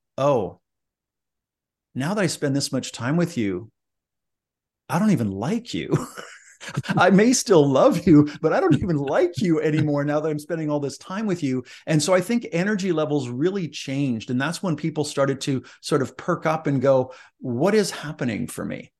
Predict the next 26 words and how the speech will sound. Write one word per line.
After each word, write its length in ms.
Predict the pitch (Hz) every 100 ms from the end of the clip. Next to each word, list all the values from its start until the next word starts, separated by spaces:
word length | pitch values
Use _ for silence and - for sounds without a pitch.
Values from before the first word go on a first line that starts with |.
| _ - - - -
And, 500 | 160 156 151 151 143 175
you 140 | 165
know, 160 | 147 143
the, 260 | 135 -
if 120 | 160 156
you 100 | 135
will, 360 | 160 196 156
a 80 | 104
positive 600 | - - 185 220 156 117
outcome 380 | 117 - 113 110
for 180 | - 113
me 240 | 120 170
of 160 | 123 104
this 220 | 110 -
is 100 | 120
that 140 | 123
we're 140 | 143 131
beginning, 760 | 135 127 107 147 180 127 - 110
just 260 | 135 -
on 60 | 180
the 80 | 147
very 280 | 135 151
beginning 360 | 147 147 147 139
stages 460 | - 139 139 135 117
right 180 | 98
now, 260 | 107 101